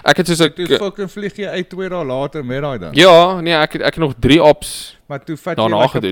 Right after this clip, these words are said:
Speaker 2: paar painkillers
Speaker 1: Oh, ja,
Speaker 2: of,
Speaker 1: is soos
Speaker 2: eh,
Speaker 1: tien op 'n slag.
Speaker 2: maar waar kry jy die painkillers dan?
Speaker 1: Ag, by ons medics.
Speaker 2: En hulle swaai het
Speaker 1: Hulle
Speaker 2: maar net.
Speaker 1: swaai het
Speaker 2: Is
Speaker 1: maar net,
Speaker 2: dit,
Speaker 1: ja.
Speaker 2: like, Oxycontin style heavy goeders, of
Speaker 1: Dit
Speaker 2: is
Speaker 1: was
Speaker 2: dit soos, like,
Speaker 1: ibuprofen geweest. Dit was
Speaker 2: Okay.
Speaker 1: soos hoë milligram ibuprofen. Genoeg dat ek soos amper gehallucinate het.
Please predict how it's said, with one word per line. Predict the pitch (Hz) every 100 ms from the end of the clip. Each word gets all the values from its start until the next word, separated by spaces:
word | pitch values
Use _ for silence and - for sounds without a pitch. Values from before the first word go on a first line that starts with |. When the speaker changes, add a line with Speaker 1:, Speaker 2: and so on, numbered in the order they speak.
| 156
Speaker 2:
paar | 147
painkillers | - 190 208 190 - 160 131
Speaker 1:
Oh, |
ja, | 107 131 110
Speaker 2:
of, |
Speaker 1:
is | 123
soos | 135
Speaker 2:
eh, | 110 104
Speaker 1:
tien | 156
op | 143
'n | -
slag. | - 131 82 -
Speaker 2:
maar | 139 110
waar | 156
kry | 147 175 175
jy |
die | 175
painkillers | - 151 156 151 127 98
dan? | 82 57
Speaker 1:
Ag, | - - -
by |
ons | 143 123
medics. | 113 135 - - - -
Speaker 2:
En | 135
hulle | 113 120 131
swaai | - 139 139
het | 135
Speaker 1:
Hulle | 127
Speaker 2:
maar | 139 143
net. |
Speaker 1:
swaai | - 139 139
het | 139
Speaker 2:
Is | 135
Speaker 1:
maar | 110
net, | 107
Speaker 2:
dit, | 110
Speaker 1:
ja. | 110
Speaker 2:
like, | 131 131 160
Oxycontin | 165 190 - 190 185 180
style | - 180 170 113
heavy | 101 147 208
goeders, | - 220 285 294
of | 165
Speaker 1:
Dit | 160
Speaker 2:
is | 196
Speaker 1:
was | 220
Speaker 2:
dit | 202
soos, | 185
like, | 196
Speaker 1:
ibuprofen | 196 185 180 170 185
geweest. | - 117 95 87 -
Dit | 117 127
was | 131
Speaker 2:
Okay. | 110
Speaker 1:
soos | -
hoë | 110 131 139
milligram | 110 123 - 127 113
ibuprofen. | 107 117 - 120 - 107
Genoeg | 135 131 151
dat | 156
ek | 95 123
soos | - 117
amper | 117 120 120
gehallucinate | 120 98 101 110 98 65 - 73
het. | -